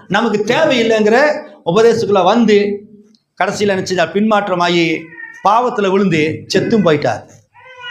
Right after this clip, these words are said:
இது மதுரையில. அன்னையிலிருந்து கடைசி கால செய்தி மதுரையில வந்து அவர் மூலமாய் கொண்டு வரப்பட்டது.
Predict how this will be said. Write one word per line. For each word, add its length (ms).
இது 160
மதுரையில. 540
அன்னையிலிருந்து 880
கடைசி 280
கால 200
செய்தி 280
மதுரையில 500
வந்து 260
அவர் 320
மூலமாய் 360
கொண்டு 280
வரப்பட்டது. 600